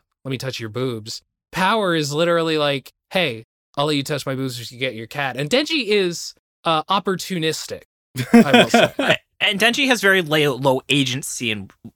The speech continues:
Speaker 3: you know, he is a reactive character, which is very unique as a shonen protagonist.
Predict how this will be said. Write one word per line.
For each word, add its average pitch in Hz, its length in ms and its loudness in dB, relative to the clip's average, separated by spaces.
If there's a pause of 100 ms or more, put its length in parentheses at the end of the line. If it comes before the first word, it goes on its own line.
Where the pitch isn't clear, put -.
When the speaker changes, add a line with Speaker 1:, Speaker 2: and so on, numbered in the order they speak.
Speaker 3:
you 135 140 -4
know, 131 100 -2
he 202 220 0
is 196 80 2
a 190 80 2
reactive 135 580 0
character, 135 460 0
which 185 180 0
is 143 100 -4
very 151 320 0
unique 139 560 -6 (400)
as 151 140 2
a 135 40 -2
shonen 135 360 -4
protagonist. 131 760 -4